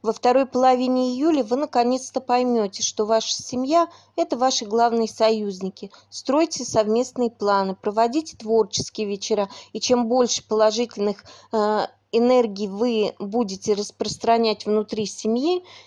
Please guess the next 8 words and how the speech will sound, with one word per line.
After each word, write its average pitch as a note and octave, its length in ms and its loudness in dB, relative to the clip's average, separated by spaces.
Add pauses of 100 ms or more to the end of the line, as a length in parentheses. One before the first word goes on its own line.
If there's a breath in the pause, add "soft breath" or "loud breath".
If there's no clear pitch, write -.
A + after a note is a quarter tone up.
(160 loud breath)
тем F4 280 2
крепче C4 600 -2
она G#3 240 0
будет. F#3 560 -10 (480 soft breath)
В - 100 -20
третьей B3+ 400 -2
декаде A#3 500 0
июля – A#3+ 600 0